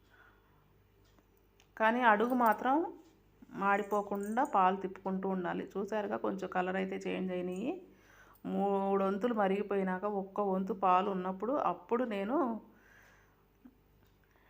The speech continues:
మిల్క్ మెయిడ్ని వేస్తున్నానండి. ఇది ఎందుకు అంటే ఆ, పాలకోవా అనేది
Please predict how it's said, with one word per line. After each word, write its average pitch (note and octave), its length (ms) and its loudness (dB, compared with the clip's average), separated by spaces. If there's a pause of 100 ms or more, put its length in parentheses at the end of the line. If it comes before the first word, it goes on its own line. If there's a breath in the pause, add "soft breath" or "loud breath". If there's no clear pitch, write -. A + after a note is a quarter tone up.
(1300 soft breath)
మిల్క్ G#3 280 -4
మెయిడ్ని G3 300 0
వేస్తున్నానండి. F3+ 720 -2 (2000 soft breath)
ఇది G#3+ 140 0
ఎందుకు A3 460 0
అంటే G#3+ 680 0 (800)
ఆ, F3+ 40 -6 (640)
పాలకోవా G3+ 500 2
అనేది G3+ 380 -2